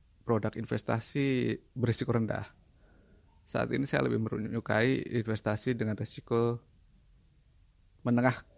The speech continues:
dan tinggi. Karena saya merasa bahwa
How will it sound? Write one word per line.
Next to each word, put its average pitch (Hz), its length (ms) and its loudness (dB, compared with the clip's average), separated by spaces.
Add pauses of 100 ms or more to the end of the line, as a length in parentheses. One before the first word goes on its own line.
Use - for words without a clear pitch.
(300)
dan 110 240 0
tinggi. 117 320 2 (1800)
Karena 104 640 0
saya 135 160 2
merasa 117 400 -2
bahwa 123 480 0